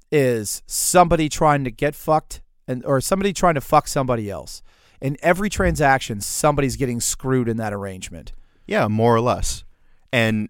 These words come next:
Speaker 2: it may not necessarily be, like, from a bird's eye view, you can, like, look at something, but at, somebody has to feel like, what they're gaining is worth more than what they're giving. Otherwise, why do it, you know?
Speaker 1: Exactly. So that's, that's the government, right?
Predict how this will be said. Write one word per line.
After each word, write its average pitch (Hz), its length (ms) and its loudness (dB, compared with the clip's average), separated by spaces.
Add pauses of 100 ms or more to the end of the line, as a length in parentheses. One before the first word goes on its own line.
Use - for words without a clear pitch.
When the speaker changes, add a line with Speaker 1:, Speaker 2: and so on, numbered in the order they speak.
(120)
Speaker 2:
it 123 120 -4
may 127 140 0
not 139 320 -4
necessarily 113 480 -2
be, 107 220 -2
like, 95 400 -4 (340)
from 117 140 -2
a 101 80 0
bird's 101 420 2
eye 123 200 4
view, 123 240 0
you 117 180 0
can, 117 180 0
like, 110 200 0
look 110 180 0
at 101 140 -2
something, 98 500 -4
but 98 300 0
at, 110 120 -4 (520)
somebody 143 500 2
has 123 360 2
to 110 100 -4
feel 127 500 -4 (340)
like, 110 180 0
what 117 160 2
they're 113 140 0
gaining 107 580 -4
is 107 140 -6
worth 104 240 -2
more 101 200 0
than 95 140 -4
what 92 140 -6
they're 92 120 -6
giving. 95 440 -4
Otherwise, 95 460 -2
why 92 180 -4
do 90 180 -4
it, 82 160 -10
you 101 80 -10
know? 95 200 -4 (440)
Speaker 1:
Exactly. 151 540 4
So - 160 -4
that's, - 400 0 (640)
that's 143 200 4
the 151 120 -2
government, 147 440 0
right? 107 280 -6